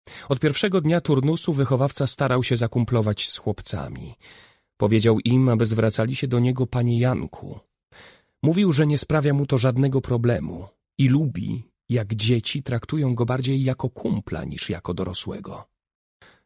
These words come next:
Tomek był zaskoczony tym zachowaniem nauczyciela, bo w szkole, do której chodził, nikt z pedagogów w taki sposób się nie kolegował z uczniami. Pierwszy dzień w towarzystwie wychowawcy sprawił, że poczuli się ważni.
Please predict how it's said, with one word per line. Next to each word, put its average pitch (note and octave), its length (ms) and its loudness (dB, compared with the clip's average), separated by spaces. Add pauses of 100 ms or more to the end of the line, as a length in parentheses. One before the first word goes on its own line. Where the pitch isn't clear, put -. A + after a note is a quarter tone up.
Tomek C3 280 4
był A#2+ 160 4
zaskoczony A2+ 600 0
tym G#2 160 0
zachowaniem G#2 500 0
nauczyciela, A2 640 -2
bo B2 100 -2
w - 120 -8
szkole, - 500 -4
do - 120 -10
której G#2+ 340 -4
chodził, A#2 540 -2 (480)
nikt E3+ 320 0
z - 120 -6
pedagogów C3 720 0 (100)
w - 140 -12
taki D3 280 -4
sposób - 420 -6
się C#3 140 -2
nie C3 100 0
kolegował A#2 580 -2
z - 140 -10
uczniami. B1+ 560 -8 (1200)
Pierwszy F3 360 0
dzień C#3+ 220 4
w - 60 -10
towarzystwie A#2+ 600 0
wychowawcy A#2 520 -2
sprawił, A#2 520 0
że A2 160 0
poczuli G#2+ 420 -2
się G#2 180 -2
ważni. C#2+ 540 -10